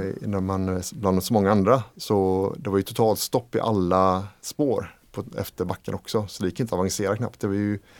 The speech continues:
lite slalom och till slut så fick man som, ja, lägga ner alla ambitioner då.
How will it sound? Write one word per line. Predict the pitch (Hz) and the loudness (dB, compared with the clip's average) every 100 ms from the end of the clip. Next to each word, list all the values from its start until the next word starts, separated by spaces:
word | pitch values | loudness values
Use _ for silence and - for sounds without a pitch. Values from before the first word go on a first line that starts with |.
| - - | -20 -14
lite | 117 | -6
slalom | - 104 98 98 107 | 2 2 4 0 -2
och | 101 | -2
till | |
slut | - 101 | -2 -2
så | - 110 101 110 117 | 0 0 0 -6 -10
fick | - 110 | -10 -4
man | 101 | -4
som, | 92 92 90 - - - - _ - - | -4 -6 -8 -14 -20 -20 -20 _ -18 -12
ja, | - - - - - - | -12 -12 -20 -20 -20 -10
lägga | - 101 98 | -2 2 2
ner | 95 - - - - 110 | 0 -2 -8 -16 -14 -4
alla | 98 90 | -2 0
ambitioner | 98 - 92 92 107 | -2 -2 -2 0 -2
då. | 110 | -6